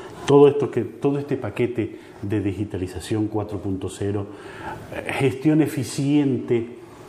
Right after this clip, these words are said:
de cara a las empresas. El puerto de Tenerife, en ese sentido, pues está haciendo un esfuerzo precisamente para eso, para ofrecer y llevar una, en una página, mm,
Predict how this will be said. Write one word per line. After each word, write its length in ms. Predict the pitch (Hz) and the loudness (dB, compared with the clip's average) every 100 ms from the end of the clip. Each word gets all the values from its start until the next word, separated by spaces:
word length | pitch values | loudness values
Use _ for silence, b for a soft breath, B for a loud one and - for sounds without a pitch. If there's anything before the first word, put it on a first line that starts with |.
| - | -12
de 160 | 107 104 | -6 -4
cara 260 | 113 117 117 | -2 0 2
a 20 | |
las 200 | 110 101 | 2 0
empresas. 540 | 95 - 113 113 104 - B B B - | -2 -2 -2 -2 -6 -8 B B B -8
El 140 | 107 | -6
puerto 340 | 95 117 113 131 | -2 -2 2 2
de 120 | 131 | 2
Tenerife, 480 | 127 120 120 127 139 | 2 2 2 0 0
en 80 | 131 | 0
ese 180 | 127 | 0
sentido, 400 | 120 107 117 127 139 B B B - | 0 2 4 2 0 B B B -6
pues 160 | 90 | -4
está 180 | 92 - | -2 -4
haciendo 240 | 101 107 113 | -4 0 2
un 100 | 110 | 2
esfuerzo 400 | - 113 110 135 | 0 -4 -4 -6
precisamente 580 | 101 87 98 95 92 | -6 -4 -4 -2 -4
para 300 | 135 101 87 | -4 -4 -4
eso, 240 | 117 - 95 | -4 -4 -6
para 260 | 90 90 - B B | -6 -6 -8 B B
ofrecer 840 | - 113 - 98 - 127 139 - - - - - - | -4 -4 -2 -2 2 2 2 -4 -14 -18 -20 -18 -6
y 240 | 127 107 | 0 2
llevar 380 | 104 101 120 113 | 2 2 2 2
una, 280 | 98 101 101 | 0 -2 -4
en 160 | 101 | -2
una 160 | 98 95 | -2 -2
página, 380 | 117 117 120 117 | -2 0 0 0
mm, 600 | 120 113 113 104 101 | -2 -4 -4 -4 -4